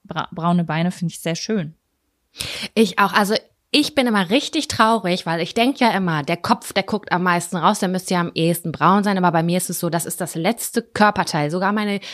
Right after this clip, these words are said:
Speaker 2: mein Arsch ist brauner als mein Gesicht. Ich weiß nicht warum, aber es ist wirklich so, mein Gesicht, ich weiß nicht, ob da super viel Talg hintersteckt oder so, die das ganz, also,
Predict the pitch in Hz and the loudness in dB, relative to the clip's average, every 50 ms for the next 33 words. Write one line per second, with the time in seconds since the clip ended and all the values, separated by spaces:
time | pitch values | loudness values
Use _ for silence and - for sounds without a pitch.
0 | - - - - 202 208 - - _ - 208 226 226 214 180 156 - - _ _ | -16 -14 -2 0 2 2 2 0 _ 4 6 6 6 6 4 2 0 -4 _ _
1 | _ 170 - - 160 196 165 180 190 202 226 233 226 202 139 180 175 - - 185 | _ -6 -6 -2 -2 0 4 6 6 6 6 4 2 2 0 -2 -4 -4 -6 -4
2 | 175 180 175 170 151 160 - - - - - 202 214 240 233 226 - - 190 165 | -4 -4 -4 -4 -4 -6 -8 -8 -12 -2 2 4 4 4 2 -2 2 2 0 2
3 | 170 202 214 196 165 175 170 - - - - 175 190 208 - 240 226 - - 208 | 0 -4 -4 -4 -4 -4 -6 -6 -6 -6 0 0 0 2 2 -2 -2 0 -2 -2
4 | 196 180 165 165 156 165 208 262 254 - - _ - - - 202 208 - 202 180 | 0 0 0 -2 0 2 2 2 2 0 -10 _ -6 2 2 2 4 2 0 0
5 | - 175 165 190 - 208 196 - - 185 180 - - 185 196 220 247 - - 247 | 0 -4 -4 -4 -6 -8 -10 -6 -6 -8 -8 -4 -2 2 2 2 0 0 -2 -2
6 | 233 - 240 - - - 254 254 - - - 214 226 220 202 233 226 226 226 _ | 0 0 0 -2 0 -2 -2 -4 -2 -6 -2 0 0 0 0 0 -2 -2 -4 _
7 | _ _ - 175 190 190 190 190 - - 196 180 175 _ _ _ _ _ _ _ | _ _ -6 -2 2 2 2 0 0 -2 -4 -4 -4 _ _ _ _ _ _ _
8 | - 190 185 190 196 190 175 | 0 2 2 4 2 2 2